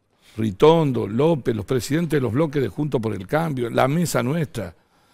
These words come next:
eh, los dirigentes también, todos. He hablado con gobernadores. Esto no es un problema de,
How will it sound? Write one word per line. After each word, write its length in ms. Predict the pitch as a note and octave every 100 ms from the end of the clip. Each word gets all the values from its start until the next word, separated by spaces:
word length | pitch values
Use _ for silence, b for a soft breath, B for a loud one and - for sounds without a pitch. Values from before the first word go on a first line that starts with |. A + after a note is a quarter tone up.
| b b
eh, 380 | A#2+ A#2 A2 -
los 160 | D#3+ D3+
dirigentes 680 | E3 C#3+ - F3+ F#3 B2+
también, 540 | A2 G#2 A2 E3 D3+ G#2+
todos. 480 | F3+ D#3 A2 F#2 - _ _ _ _ _ _ _ _
He 40 | -
hablado 280 | D3+ G3+ F3
con 200 | E3 D#3+
gobernadores. 1120 | D3 C3+ B2 A2 A2 E3+ F#3+ C#3+ F#2+ - _ _ _ _ _ _ -
Esto 260 | D#3 -
no 120 | F3 F#3
es 60 |
un 80 | E3+
problema 420 | D#3+ D#3+ F3+ F3+
de, 300 | D3+ D3+ A2+